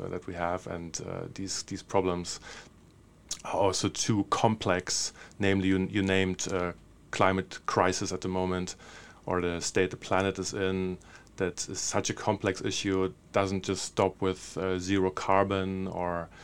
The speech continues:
you know, you can extend that to bi-, biodiversity, depletion of water resources, uh, the loss of, tremendous loss of arable, agricultural land.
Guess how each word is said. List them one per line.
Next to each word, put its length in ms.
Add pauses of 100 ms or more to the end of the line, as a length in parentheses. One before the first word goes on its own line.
(320)
you 60
know, 80
you 120
can 220
extend 440
that 240
to 260 (100)
bi-, 80
biodiversity, 1300 (320)
depletion 440
of 160
water 320
resources, 1000
uh, 420
the 60
loss 460
of, 380 (180)
tremendous 520
loss 260
of 180
arable, 520
agricultural 600
land. 460